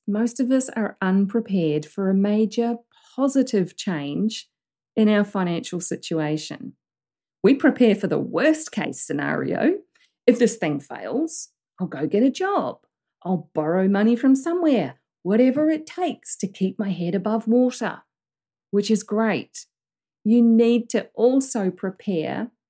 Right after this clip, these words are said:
for a large inflow of money into your life and business. For now, though, I want you to know that I have absolute confidence that you, every single one of you listening,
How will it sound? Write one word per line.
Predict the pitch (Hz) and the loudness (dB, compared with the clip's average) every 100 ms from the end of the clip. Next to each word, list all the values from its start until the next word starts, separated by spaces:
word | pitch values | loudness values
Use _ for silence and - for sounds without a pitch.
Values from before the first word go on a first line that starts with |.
| _ _ _ _ _ - | _ _ _ _ _ -6
for | 208 196 | -4 -2
a | |
large | 190 185 185 196 208 214 - - | -2 -2 -2 -4 -4 -6 -8 -2
inflow | 196 202 208 - 202 202 | 2 4 2 0 -2 0
of | 208 202 | 0 0
money | 180 165 160 - | -4 -4 -6 -4
into | 170 165 | -4 -2
your | 175 175 | -2 -2
life | 165 160 170 - | -2 -4 -6 -2
and | 180 | -2
business. | 190 - 151 151 - - - _ _ _ _ _ _ _ _ _ _ _ | -2 -4 -4 -10 -12 -16 -16 _ _ _ _ _ _ _ _ _ _ _
For | - 247 | 2 6
now, | 247 269 294 294 | 6 6 2 2
though, | 208 156 139 185 269 - _ _ - | 2 0 -2 -4 -4 -8 _ _ -4
I | 233 | 0
want | 233 247 269 | 2 2 2
you | 285 294 _ - | -2 -4 _ -4
to | 311 | 2
know | 262 226 170 151 - - _ _ _ - | 4 4 2 -4 -10 -18 _ _ _ -4
that | 220 - | -4 -2
I | 208 214 269 | -2 0 0
have | 269 254 220 - | 0 -2 -4 -2
absolute | 190 185 - 202 202 | -4 -4 0 0 0
confidence | - 185 - - 156 135 - | -4 -6 -6 -8 -8 -8 -8
that | - 202 - _ _ _ - | -6 -6 -8 _ _ _ -8
you, | 190 220 196 147 135 - | 2 4 4 2 -6 -4
every | 240 240 269 | -4 0 0
single | 269 294 269 262 | 2 2 4 4
one | 220 208 | 2 0
of | 196 | 0
you | 190 | 0
listening, | 180 170 - 151 139 | 0 -4 -6 -6 -6